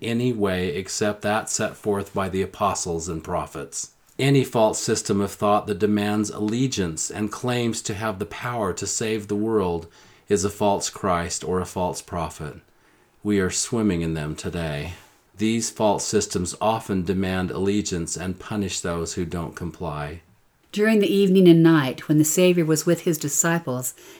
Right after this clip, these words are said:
Speaker 2: and had the Last Supper with them, just before all he would go through to bring about the atonement, he said to them, "Let not your heart be troubled."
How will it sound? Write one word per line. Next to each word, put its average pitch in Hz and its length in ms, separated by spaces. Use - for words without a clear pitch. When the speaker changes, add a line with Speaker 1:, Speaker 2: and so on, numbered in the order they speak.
Speaker 2:
and 160 80
had 170 220
the 160 100
Last 165 400
Supper 202 400
with 139 220
them, 135 280
just 233 300
before 170 480
all 180 280
he 190 160
would 190 180
go 165 220
through 139 300
to - 120
bring 165 240
about 151 300
the 151 100
atonement, 143 640
he 185 180
said 185 380
to 185 100
them, 147 440
"Let 190 320
not 185 260
your 170 140
heart 165 380
be 165 100
troubled." 139 560